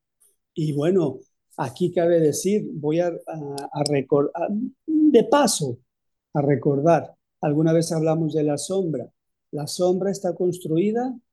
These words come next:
de lo que tenemos guardado en el inconsciente. O sea, la sombra es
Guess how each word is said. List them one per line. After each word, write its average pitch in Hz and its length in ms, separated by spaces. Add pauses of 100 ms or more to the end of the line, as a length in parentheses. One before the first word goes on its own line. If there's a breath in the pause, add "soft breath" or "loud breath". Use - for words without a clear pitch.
(180)
de 151 100
lo 143 160
que 139 100
tenemos 160 440
guardado 151 440
en 143 100
el 135 140
inconsciente. 131 800 (360)
O 170 100
sea, 175 180
la 180 140
sombra 226 540
es 262 400